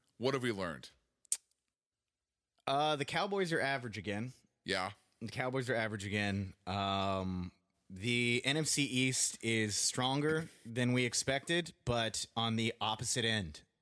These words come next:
Speaker 2: The
Speaker 1: Mm-hmm.
Speaker 2: Giants and the Cowboys are both down, and the Eagles and the Redskins are both up.
Speaker 1: Yeah, well
Speaker 2: That, I, for, uh, the, almost the entirety of that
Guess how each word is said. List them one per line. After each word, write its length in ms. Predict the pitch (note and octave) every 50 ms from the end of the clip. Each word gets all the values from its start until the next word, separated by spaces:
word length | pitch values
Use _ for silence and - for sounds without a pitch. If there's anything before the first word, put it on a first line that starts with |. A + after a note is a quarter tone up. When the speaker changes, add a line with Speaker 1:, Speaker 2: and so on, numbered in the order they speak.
| _ -
Speaker 2:
The 80 | - G#2+
Speaker 1:
Mm-hmm. 100 | G#2 F#2
Speaker 2:
Giants 360 | F2+ B2 A#2+ B2 B2+ B2 -
and 60 | C3+
the 60 | B2+ A2
Cowboys 360 | B2 B2 A#2 A2+ A#2 A2 G#2+
are 40 | A2
both 240 | F#2+ A2 A2 G#2+ -
down, 340 | - A2 G#2 G#2 G2+ G2+ G2
and 80 | F#2+
the 160 | G2 - -
Eagles 240 | G#2 G2+ F2+ G2+ F#2 F#2+
and 60 | G2
the 60 | F2+
Redskins 400 | F2 F2+ F2 - - F#2+ F2 D#2+
are 40 | E2
both 220 | - F2 E2 - - -
up. 280 | D2+ D2+ - - - - _ _ _ -
Speaker 1:
Yeah, 220 | G#2 G2+ F#2 D#2+ C#2+ - -
well 140 | B2 C3+
Speaker 2:
That, 240 | B2+ D3 E3+ E3+ - -
I, 220 | C#3 D3 E3 F#3
for, 320 | E3+ - E3+ D#3+ D3+ C#3 B2+ B2
uh, 180 | A#2+ B2 B2 -
the, 140 | A2+ A2+ A#2+ -
almost 300 | B2 B2 B2 A#2 - -
the 80 | B2
entirety 500 | A#2 G#2 - A#2+ A#2 A#2+ A#2+ A2+ A2+ A2
of 120 | G#2+ F#2 F2+
that 240 | G#2 G2 G2 -